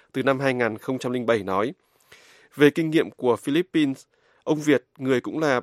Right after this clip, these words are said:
thành viên của Ban Nghiên cứu Luật Biển và Hải đảo của Liên đoàn Luật sư Việt Nam, chỉ ra rằng Philippines đã sử dụng một thủ tục trọng tài theo công ước quốc tế về luật biển mà không có sự,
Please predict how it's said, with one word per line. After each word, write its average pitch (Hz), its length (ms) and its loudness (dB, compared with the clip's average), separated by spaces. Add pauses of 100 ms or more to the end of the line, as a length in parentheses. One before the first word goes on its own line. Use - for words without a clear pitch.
thành 123 200 -8
viên 135 240 0
của 117 280 -2
Ban 127 260 0
Nghiên 135 120 -4
cứu 123 180 -8
Luật 147 140 -4
Biển 123 260 -4
và 104 100 -8
Hải 110 140 -6
đảo 107 280 2 (320)
của 123 200 0
Liên 135 160 0
đoàn 123 200 0
Luật 113 120 -2
sư 139 200 -4
Việt 123 140 -6
Nam, 127 220 2 (440)
chỉ 135 160 -4
ra 143 140 4
rằng 127 260 2 (460)
Philippines 165 680 0
đã 135 200 0
sử 151 160 -4
dụng 127 240 -4
một 131 280 -6
thủ 120 220 -4
tục 135 220 -2
trọng - 180 -2
tài 113 400 -2
theo 131 200 -2
công 131 240 -8
ước 190 280 -2
quốc 208 200 -2
tế 135 320 0 (1000)
về 135 280 0
luật 123 200 -4
biển 139 220 2 (240)
mà 123 120 0
không 156 240 -2
có 151 120 0
sự, - 200 -12